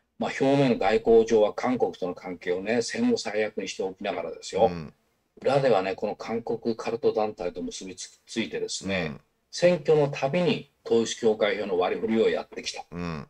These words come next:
Speaker 1: ね、自らの総裁選でもお世話になった形跡がある。ね。そして統一教会というのはね、日本より格段に被害が少なかっ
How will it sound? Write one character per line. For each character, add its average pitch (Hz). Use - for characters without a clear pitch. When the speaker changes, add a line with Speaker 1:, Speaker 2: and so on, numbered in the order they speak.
Speaker 1:
ね、 110
自 143
ら 131
の 104
総 113
裁 107
選 107
で 110
も 131
お -
世 -
話 98
に 95
な 87
っ -
た -
形 98
跡 87
が 85
あ -
る。 -
ね。 -
そ 120
し -
て 131
統 147
一 147
教 151
会 92
と 92
い 90
う 85
の 80
は 82
ね、 90
日 -
本 151
よ 123
り -
格 -
段 170
に 147
被 147
害 120
が 90
少 -
な 110
か 98
っ -